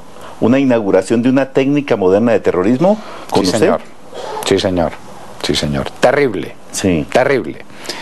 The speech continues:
Speaker 2: Esto puede desquiciar todo el sistema de seguridad de Colombia y de América.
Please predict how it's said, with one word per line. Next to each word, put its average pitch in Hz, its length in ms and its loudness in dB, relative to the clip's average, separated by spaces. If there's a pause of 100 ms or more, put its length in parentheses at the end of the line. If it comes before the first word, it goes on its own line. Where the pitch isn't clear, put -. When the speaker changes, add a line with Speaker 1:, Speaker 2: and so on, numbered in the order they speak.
(520)
Speaker 2:
Esto 90 340 2
puede 113 340 4
desquiciar 101 640 2
todo 107 300 4
el 101 80 0
sistema 98 560 0
de 87 80 4
seguridad 80 520 4
de 90 80 4
Colombia 85 500 2 (680)
y 87 120 2
de 90 120 4
América. 82 560 0